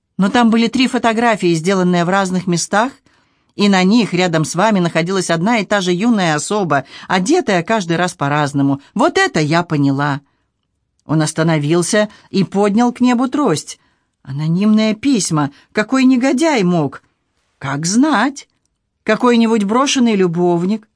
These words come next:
другая женщина, ревнивый спутник или просто-напросто чудовище. Мало ли таких на свете». «Вот почему вы были со мной так холодны в день моего приезда».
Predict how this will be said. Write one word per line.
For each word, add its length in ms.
другая 440
женщина, 640
ревнивый 400
спутник 500
или 80
просто-напросто 960
чудовище. 720
Мало 380
ли 120
таких 300
на 120
свете». 520
«Вот 640
почему 580
вы 140
были 220
со 180
мной 180
так 220
холодны 560
в 100
день 200
моего 300
приезда». 920